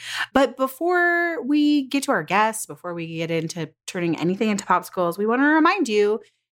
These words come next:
to subscribe wherever you're listening, because even though we're talking about summer fun right now, we are already thinking about planning for back to school, which is gonna be the juiciest back to school season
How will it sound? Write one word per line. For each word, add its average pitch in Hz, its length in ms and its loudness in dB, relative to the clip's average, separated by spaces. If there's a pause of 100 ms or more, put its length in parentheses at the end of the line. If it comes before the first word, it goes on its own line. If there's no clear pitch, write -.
to 254 100 -8
subscribe 233 600 0
wherever 190 300 -2
you're 202 180 -2
listening, 143 680 -4
because 202 400 0
even 233 200 2
though 247 100 2
we're 233 100 0
talking 208 240 -4
about 160 260 0
summer 180 320 -2
fun 233 340 0
right 160 200 -4
now, 240 840 0 (240)
we 190 140 2
are 185 240 -4
already 165 420 0
thinking 185 380 0
about 247 400 0
planning 190 360 -6
for 165 420 -4
back 170 280 -8
to 170 120 -6
school, 180 520 2
which 151 160 -4
is 175 160 -10
gonna 190 180 -2
be 196 140 -2
the 196 280 0
juiciest 190 1000 2
back 151 200 -4
to - 100 -16
school 151 280 -6
season 147 640 0